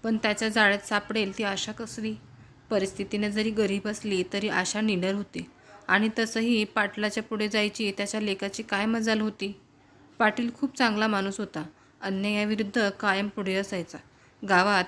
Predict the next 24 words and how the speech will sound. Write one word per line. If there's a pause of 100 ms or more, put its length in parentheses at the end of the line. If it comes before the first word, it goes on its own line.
पाटलाला
मानणारा
वर्ग (120)
खूप
मोठा
होता. (1160)
दिसायला
कठोर
दिसणारा
पाटील
मनाने
मात्र
मयाळू
होता. (420)
याउलटच
त्याचा
लेक
होता. (500)
आशा
दिवसभर
पाटलाच्या
शेतात
काम (100)
करायची